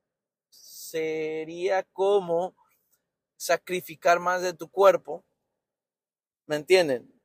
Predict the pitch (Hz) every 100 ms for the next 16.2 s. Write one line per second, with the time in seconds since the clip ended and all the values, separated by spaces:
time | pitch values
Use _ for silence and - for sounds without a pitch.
0 | _ _ _ _ _ _ - 156 151 147
1 | 147 143 135 135 120 104 - _ _ _
2 | _ 175 - - 202 190 165 160 143 -
3 | 214 196 - _ _ _ _ - _ _
4 | _ - 165 - 185 - 165 190 - 190
5 | 180 165 160 175 135 - _ _ _ _
6 | _ _ _ _ - 170 180 190 170 _
7 | _ _ _ _ _ 185 190 202 190 165
8 | 180 196 190 175 160 143 139 165 180 151
9 | 135 - 131 123 _ _ _ _ _ _
10 | 147 135 131 123 117 113 _ _ _ _
11 | _ _ _ _ _ _ _ _ _ _
12 | _ _ _ _ - 185 202 190 - 170
13 | - - 165 170 165 160 151 143 135 _
14 | 160 147 143 135 - - 156 151 151 151
15 | 147 190 196 196 190 196 202 185 156 156
16 | 156